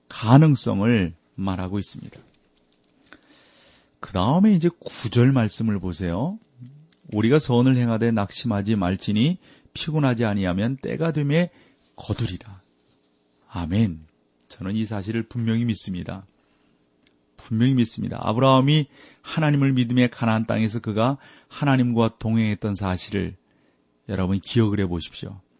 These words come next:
당시 악하고 우상 숭배에 젖어 있던 가나안 사람들이 그 땅에 살고 있었어요. 아브라함에게 아들 이삭이 태어났습니다. 이삭이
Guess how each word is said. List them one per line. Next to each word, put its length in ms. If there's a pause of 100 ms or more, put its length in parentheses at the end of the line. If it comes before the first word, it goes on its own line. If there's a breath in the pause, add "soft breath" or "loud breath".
(500 soft breath)
당시 340
악하고 520
우상 300
숭배에 400
젖어 260
있던 320
가나안 340
사람들이 540 (240 loud breath)
그 180
땅에 260
살고 300
있었어요. 520 (1600)
아브라함에게 580
아들 420 (200)
이삭이 380
태어났습니다. 800 (2250)
이삭이 800